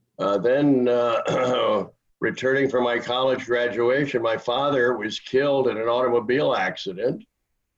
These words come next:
Uh, then, uh, I looked further down the road. After twenty-three years of marriage, my, my wife decided to leave, uh,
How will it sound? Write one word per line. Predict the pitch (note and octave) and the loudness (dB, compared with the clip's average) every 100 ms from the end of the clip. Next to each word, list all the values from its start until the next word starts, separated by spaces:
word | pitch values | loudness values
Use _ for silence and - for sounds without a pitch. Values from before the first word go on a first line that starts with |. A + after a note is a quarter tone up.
| _ _ _ _ | _ _ _ _
Uh, | G2+ G2+ G#2 | -2 0 0
then, | F#2+ B2 D3+ D3 D3 D#3+ | 0 0 0 2 2 4
uh, | C#3+ A#2+ A2 G2+ | 4 2 0 0
I | A2 | 0
looked | A#2 C3+ C3+ - | 0 -2 -2 -12
further | - B2 D3+ D3+ | -4 -2 0 0
down | B2+ B2 A2+ | 2 2 2
the | A2+ | -2
road. | G#2+ G#2+ G#2+ C3+ C3+ | -2 0 2 2 2
After | A#2 A2+ A2+ G#2+ F#2+ - _ _ _ _ - | 0 -2 -2 -2 -4 -10 _ _ _ _ -4
twenty-three | G2+ A#2 A#2+ A#2 A#2+ | 0 0 0 0 0
years | A2+ A#2+ A2 | 2 0 0
of | G#2 G#2+ | -2 -2
marriage, | A#2+ C#3+ B2+ B2 B2 G#2 | 0 0 2 2 0 -4
my, | G#2 G2+ G2+ - | -2 0 -2 -4
my | G2+ G2+ | -2 2
wife | G#2+ A#2 B2 | 2 0 -2
decided | A#2 - A#2 A2 G#2 | -8 -2 0 0 -2
to | G2 | -4
leave, | G2 A#2+ C#3 A#2 C3 C3 - _ _ _ _ F#2+ | -2 0 0 0 0 -4 -14 _ _ _ _ -4
uh, | G2 G2 G2 | -2 0 0